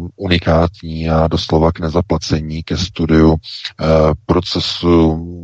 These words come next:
my tomu říkáme procesy intervenčního řízení, eh, v Bělorusku. Eh, to je, eh,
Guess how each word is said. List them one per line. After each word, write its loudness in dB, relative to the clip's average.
my -2
tomu 0
říkáme 0
procesy 0
intervenčního -2
řízení, -2
eh, 0
v -2
Bělorusku. 0
Eh, 2
to 4
je, 4
eh, 0